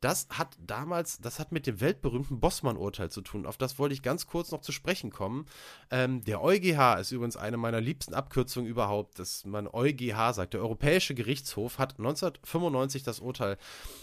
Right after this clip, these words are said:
äh, gesprochen und das hatte zwei große Veränderungen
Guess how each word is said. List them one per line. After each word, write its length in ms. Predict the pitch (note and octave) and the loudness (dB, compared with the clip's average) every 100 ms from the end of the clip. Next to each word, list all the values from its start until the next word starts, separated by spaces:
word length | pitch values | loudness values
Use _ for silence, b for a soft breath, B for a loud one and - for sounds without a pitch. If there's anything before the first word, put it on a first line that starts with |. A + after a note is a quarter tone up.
| B | B
äh, 240 | G#2+ G#2+ | -4 -4
gesprochen 720 | G#2+ A2+ - - D3+ A2 G#2+ | -2 0 2 2 2 2 -4
und 180 | A#2+ A2+ | -4 -4
das 160 | A#2 - | -2 0
hatte 320 | D3+ D#3+ C#3+ | 0 0 -2
zwei 600 | C#3 - G#2+ A#2 D3+ D#3+ - | 0 -2 0 0 -2 -4 -6
große 440 | G2 C#3 D#3+ D#3+ | 2 2 2 -2
Veränderungen 840 | C#3 A#2 A2 C#3+ A#2 G#2+ A2 A2 | -2 -2 0 0 0 -2 -2 -6